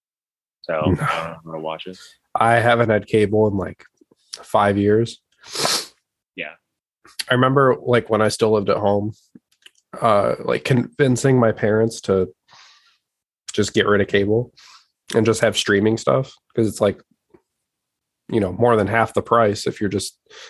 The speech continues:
Speaker 2: have Netflix, Hulu, and, you know, one other thing. You can watch whatever the fuck you want.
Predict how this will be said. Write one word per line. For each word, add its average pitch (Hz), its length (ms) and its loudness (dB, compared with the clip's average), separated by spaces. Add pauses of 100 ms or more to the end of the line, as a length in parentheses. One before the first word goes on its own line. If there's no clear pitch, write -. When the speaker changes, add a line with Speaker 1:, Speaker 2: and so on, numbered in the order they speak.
(120)
Speaker 2:
have 110 160 0
Netflix, 110 460 0
Hulu, 107 420 0
and, 92 220 -6 (240)
you 113 100 0
know, 95 280 -2
one 117 180 2
other 104 220 2
thing. 98 320 -4 (680)
You 123 80 0
can 127 60 4
watch 127 220 2
whatever 139 180 2
the 139 60 0
fuck 143 280 -4
you 147 80 -2
want. 151 280 -2